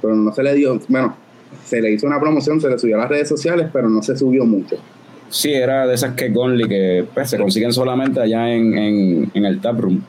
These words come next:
Speaker 2: como quien
Speaker 1: En
Speaker 2: dice.
Speaker 1: el taproom, y sí, creo que salió uno que otro para ciertos lugares
Speaker 2: Sí.
Speaker 1: específicos, pero era, era un batch pequeño, era un batch pequeño. Y entonces, por ahí empezamos, y en verdad todo el mundo, el que la probó que nos dio feedback,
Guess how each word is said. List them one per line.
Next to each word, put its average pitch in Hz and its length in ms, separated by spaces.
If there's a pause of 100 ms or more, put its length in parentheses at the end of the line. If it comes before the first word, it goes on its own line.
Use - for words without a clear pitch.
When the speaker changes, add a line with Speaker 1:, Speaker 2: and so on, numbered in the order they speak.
(120)
Speaker 2:
como 92 160
quien 92 160
Speaker 1:
En 117 60
Speaker 2:
dice. 117 140
Speaker 1:
el 98 80
taproom, 170 380
y 131 220
sí, 120 400
creo 165 320
que - 80
salió 131 340
uno 147 240
que 139 140
otro 139 380
para 117 120
ciertos 123 380 (960)
lugares 120 360
Speaker 2:
Sí. 123 60
Speaker 1:
específicos, 117 880 (400)
pero 98 300
era, 120 360
era 135 140
un 156 100
batch 160 160
pequeño, 117 460
era 113 80
un 117 80
batch 113 180
pequeño. 101 460 (920)
Y 104 120
entonces, 104 1000 (140)
por 113 140
ahí 110 100
empezamos, 143 440
y - 20
en 135 100
verdad 117 200
todo 143 100
el 127 60
mundo, 120 300
el 110 100
que 117 100
la 107 100
probó 104 320
que 127 320
nos 127 200
dio 127 160
feedback, 151 400